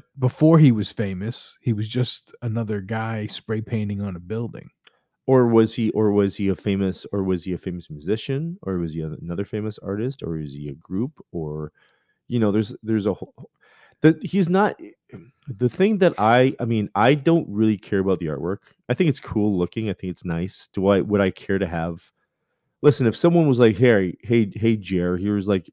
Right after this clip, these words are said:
Speaker 2: "I, I, I don't know. I got this piece, like, twenty-five years ago. It's a stupid stencil. I think Banksy or something. Uh, do you want it?"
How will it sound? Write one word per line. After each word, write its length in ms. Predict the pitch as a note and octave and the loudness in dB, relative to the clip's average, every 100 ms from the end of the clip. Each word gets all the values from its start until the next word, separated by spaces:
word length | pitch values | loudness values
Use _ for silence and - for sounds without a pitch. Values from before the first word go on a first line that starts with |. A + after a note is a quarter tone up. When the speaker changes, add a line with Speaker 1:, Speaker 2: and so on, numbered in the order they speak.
| - | -4
Speaker 2:
"I, 160 | G#2+ G#2 | -2 0
I, 160 | G#2+ G2+ - | 0 -2 -2
I 80 | B2 | 0
don't 120 | G#2 | 2
know. 80 | F#2 | 0
I 100 | F#2+ | 0
got 220 | G#2 G2+ | 0 -2
this 160 | F2+ - | -4 -10
piece, 320 | - - E2+ | -16 -12 -12
like, 140 | - D2+ _ _ | -12 -14 _ _
twenty-five 500 | - G2 F2 F2+ F2+ | -6 -6 -4 -4 -4
years 280 | E2+ E2 D#2 | -4 -6 -6
ago. 320 | D2+ F2 E2+ | -4 -2 -2
It's 140 | E2+ - | -4 -10
a 40 | |
stupid 380 | - - F#2+ D#2+ | -8 -4 -4 -6
stencil. 640 | - F2+ D#2+ - E2+ E2+ | -8 -6 -6 -6 -4 -4
I 80 | E2+ | -4
think 200 | - E2+ _ _ _ _ _ _ _ | -8 -10 _ _ _ _ _ _ _
Banksy 540 | G2+ F#2+ F2 - F2 E2 | -2 -2 -4 -8 -6 -6
or 60 | |
something. 580 | D#2 - D#2+ - D#2+ D#2 | -8 -10 -12 -10 -10 -10
Uh, 300 | D#2 D2+ D2+ | -10 -10 -12
do 80 | - | -8
you 60 | G2+ | -4
want 240 | G#2+ A2 | -2 0
it?" 260 | A2 - | -2 -4